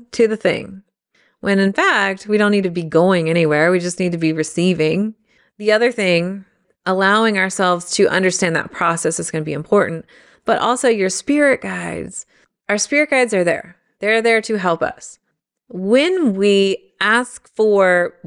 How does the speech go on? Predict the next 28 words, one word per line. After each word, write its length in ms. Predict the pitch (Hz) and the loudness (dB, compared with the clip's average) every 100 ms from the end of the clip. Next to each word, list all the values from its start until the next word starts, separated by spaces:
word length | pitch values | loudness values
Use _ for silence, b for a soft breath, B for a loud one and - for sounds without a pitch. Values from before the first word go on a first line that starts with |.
| 165 175 | -6 2
business 600 | 233 320 277 208 190 180 | 4 2 -2 0 0 -2
spirit 460 | - 180 160 151 | -4 0 2 0
guides, 680 | - - - 196 220 - - _ _ _ - | -4 -2 0 -2 -4 -12 -20 _ _ _ -8
guides 340 | 175 175 196 - | -4 0 -2 -2
to 100 | 196 | -4
help 340 | 185 202 247 | 0 0 0
us 180 | 285 - | -2 -2
with 80 | 175 | -6
something, 560 | - 156 156 170 220 - _ _ b b b - | -2 -2 -2 -2 -4 -10 _ _ b b b -4
if 160 | 208 | 0
we 100 | 247 | 2
feel 300 | 226 240 262 | 2 2 2
like 200 | 294 302 | 2 0
we're 120 | 247 | 2
not 240 | 233 233 214 | 2 2 2
really 220 | 233 220 | 0 0
getting 340 | 185 208 226 | 2 2 2
a 40 | 233 | 0
whole 280 | 214 208 190 | 2 2 2
lot 340 | 202 220 220 - | 2 2 0 -4
there, 640 | 175 165 156 165 220 247 b b b b - | 2 2 4 2 0 -4 b b b b 2
then 360 | 240 240 233 | 2 2 -2
we 200 | 214 247 | 0 0
can 160 | 240 349 | 0 -2
ask 480 | - 175 190 220 - | -2 0 0 -2 0
for 100 | 240 | 2
new 180 | 254 269 | 2 2
guides. 680 | 269 349 - - 214 - | 2 2 -2 -6 -14 -16